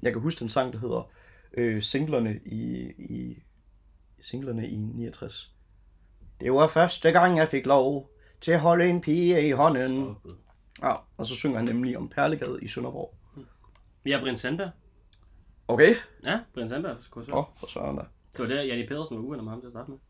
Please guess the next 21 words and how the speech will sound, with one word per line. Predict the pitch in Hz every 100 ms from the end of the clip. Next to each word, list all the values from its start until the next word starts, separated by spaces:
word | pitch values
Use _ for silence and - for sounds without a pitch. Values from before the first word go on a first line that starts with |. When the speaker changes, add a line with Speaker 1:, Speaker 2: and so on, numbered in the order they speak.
| _ -
Speaker 1:
Mm. | 135 131 110 - - _ _ _ _ - -
Sådan | -
er | 127
det. | 131 110 -
Speaker 2:
Mm. | 123 151 - - - - - - - - -
Speaker 1:
Men | 170 196 147 - _ _ _ _ _ _ _ _ _ _ _ _ _ _
dejligt | 139 185 214 -
at | 151
høre | 160 165 -
om | -
nogle, | 143 135 131 127
øh, |
legender | 131 120 135 123 - _ _ _ _ _ _ -
og | -
sådan | - 117
lidt. | 113 - _ _ - - -
Øhm. | 131 123 120 120 113 110 113 - - _ _ _ _ _ -
Speaker 2:
Skud | - 135
ud | 127
til | 117
Frøkjær | 110 110 107 101 101